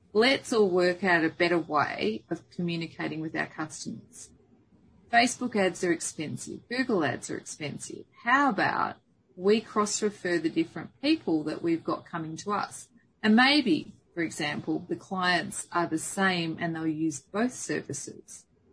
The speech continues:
So maybe I'll use the jewelry supplier, the, um, you know, the car person, as well as the massage person. Or maybe it's my cleaner and my massage person that work together. And so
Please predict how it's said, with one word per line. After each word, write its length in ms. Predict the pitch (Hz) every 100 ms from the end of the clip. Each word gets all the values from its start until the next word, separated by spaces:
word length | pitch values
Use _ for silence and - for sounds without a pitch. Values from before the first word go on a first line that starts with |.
| _
So 160 | 202 190
maybe 460 | 180 190 185 185
I'll 160 | 170 165
use 680 | 156 160 156 151 143 - - _ _ _ _ _ _ _ _ _
the 60 | 180
jewelry 380 | 180 180 175
supplier, 800 | 170 175 - 165 156 156 156 160 - _ _ _ _ -
the, 380 | 160 160 156 - _ _ _ _ _
um, 480 | 165 156 151 147 - - _ -
you 100 | 196
know, 160 | 165 151
the 80 |
car 360 | - 196 170 165
person, 640 | - 175 165 - 165 160 - _ -
as 160 | 170 170
well 300 | 185 190 165
as 160 | 165
the 100 | -
massage 520 | 165 180 - 180 131 -
person. 400 | - - - - _ _ _ _
Or 80 | 175
maybe 380 | 180 190 196 175
it's 140 | -
my 140 | 170
cleaner 540 | 160 - 185 190 190 160
and 80 | 151
my 120 | 147
massage 500 | 151 147 165 160 - -
person 360 | 160 156 156
that 100 | 151
work 240 | 156 - -
together. 480 | - 147 143 - - _ _ _ _
And 220 | 170 170
so 380 | 160 185 170 170